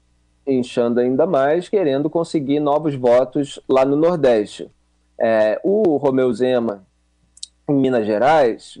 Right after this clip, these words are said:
vai tentar virar votos, é, pro Jair Bolsonaro, né? Virar votos, normalmente, a gente diz quando é voto de um candidato, do candidato adversário, do Lula, mas é claro que ele vai tentar abocanhar ali os votos do Ciro Gomes, da Simone Tebet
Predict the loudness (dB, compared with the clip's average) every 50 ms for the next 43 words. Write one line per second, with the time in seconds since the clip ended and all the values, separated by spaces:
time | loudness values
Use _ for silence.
0 | 0 2 2 2 2 0 -2 0 0 0 0 2 2 2 2 2 2 0 0 0
1 | 2 2 0 0 -2 -6 -10 -10 -14 _ _ _ _ _ _ -2 0 2 2 2
2 | 0 0 0 2 2 4 4 2 2 0 -2 -2 0 0 0 2 2 2 2 0
3 | -2 -6 _ -8 -8 -8 -8 -8 -4 -2 0 0 2 2 0 0 -2 -2 -4 -2
4 | -2 0 0 -2 -2 -2 -2 -2 -2 -2 -4 -4 -2 0 0 0 0 -2 -2 -2
5 | 0 2 2 2 0 0 0 0 0 0 -2 -6 -6 -4 -4 -2 -2 -2 -2 -2
6 | -2 0 2 2 2 2 0 -2 -4 -4 -4 -6 -8 -12 -16 -20 _ _ _ -10
7 | -10 -8 -4 -4 -2 0 0 0 0 0 -4 -4 -4 -4 -4 -4 -4 -2 0 2
8 | 2 2 0 -2 -2 -2 0 2 2 0 0 0 0 0 0 0 -2 -4 -2 0
9 | 0 0 0 0 -2 -4 0 0 0 0 0 -2 -4 -2 0 0 0 0 -2 -8
10 | _ _ _ _ _ -2 -2 0 0 0 0 0 0 0 2 2 2 2 2 2
11 | 0 0 -2 -2 0 0 0 0 -2 -4 -6 -6 -4 -2 -2 -2 0 0 0 0
12 | 0 0 0 0 -2 -4 -4 _ -4 -4 -4 -2 -2 -2 0 -2 -2 0 2 4
13 | 4 4 4 2 0 -2 -2 -4 -6 -6